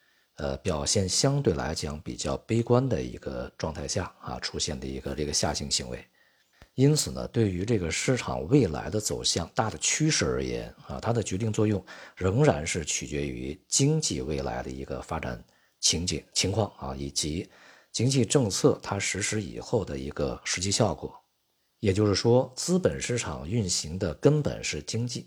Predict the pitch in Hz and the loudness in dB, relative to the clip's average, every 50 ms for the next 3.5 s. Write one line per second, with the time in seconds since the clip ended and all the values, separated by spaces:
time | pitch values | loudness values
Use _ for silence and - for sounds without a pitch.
0 | _ _ - 95 107 - 123 113 113 98 - 110 110 117 - - - - _ _ | _ _ -2 -2 0 0 2 2 4 2 4 4 4 4 4 2 -6 -18 _ _
1 | _ _ _ _ _ _ _ _ _ _ _ _ _ _ _ _ - - 135 156 | _ _ _ _ _ _ _ _ _ _ _ _ _ _ _ _ 4 6 8 8
2 | 156 156 151 - 104 78 69 - - - 117 117 131 117 78 69 - - - 151 | 8 6 6 4 2 2 2 2 2 4 4 4 4 4 4 2 -2 0 2 2
3 | 180 - - - - - - - - - | 2 2 0 -4 -8 -10 -10 -10 -10 -10